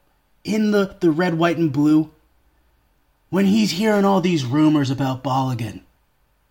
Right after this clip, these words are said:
Yo, we need Florian. We need a real striker.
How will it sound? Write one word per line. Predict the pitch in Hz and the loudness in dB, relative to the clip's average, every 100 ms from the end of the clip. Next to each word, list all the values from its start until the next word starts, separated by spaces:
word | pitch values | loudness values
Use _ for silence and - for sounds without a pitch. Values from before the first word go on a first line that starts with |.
| _ _ _ _ - | _ _ _ _ -8
Yo, | 151 151 | -4 0
we | 180 | 0
need | 185 | 0
Florian. | - 170 175 165 127 127 | 0 0 0 0 0 0
We | |
need | 170 175 | 2 2
a | 170 | 2
real | 175 175 | 0 -2
striker. | 170 - 147 131 117 98 | -4 -4 -4 -4 -8 -10